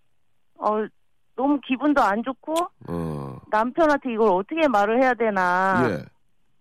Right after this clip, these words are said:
Speaker 1: 근데 저희 남편이, 어, "기분 다운되지 말자, 우리 돈에.
Speaker 2: 음.
Speaker 1: 그냥 뭐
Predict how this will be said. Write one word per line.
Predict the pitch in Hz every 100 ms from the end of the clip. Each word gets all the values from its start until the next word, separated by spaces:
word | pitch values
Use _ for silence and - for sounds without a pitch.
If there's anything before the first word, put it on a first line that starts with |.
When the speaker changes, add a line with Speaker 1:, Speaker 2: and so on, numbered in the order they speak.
| _ _ _ -
Speaker 1:
근데 | 220 220 277 311 _ _ - - - _ _ _ _ _
저희 | 214 208
남편이, | 180 190 233 220 208 208 208 185 160 _ _ _ _ _ -
어, | - 190
"기분 | - 214 220 240
다운되지 | 277 339 285 247 240
말자, | 160 185 202
우리 | 175 180
돈에. | - 175 175 170 180 202 170 -
Speaker 2:
음. | 104 92 69 64 _ _ _ _ _ _ _ _ _ _ _ _
Speaker 1:
그냥 | 196 202 190 180 170 - - _ _ _ _ _ _ _
뭐 | 175 160 151 147